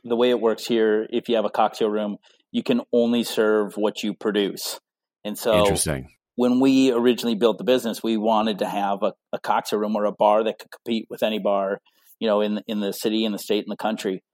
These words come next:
Speaker 1: And so, uh, that led us, you know, as, as we wanted different drinks, it led us to create different products. And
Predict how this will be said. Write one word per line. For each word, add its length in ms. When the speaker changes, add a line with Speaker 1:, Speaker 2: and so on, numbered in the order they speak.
Speaker 1:
And 160
so, 580
uh, 280
that 260
led 180
us, 440
you 80
know, 100
as, 240
as 220
we 80
wanted 400
different 340
drinks, 360
it 200
led 220
us 160
to 320
create 260
different 260
products. 440
And 160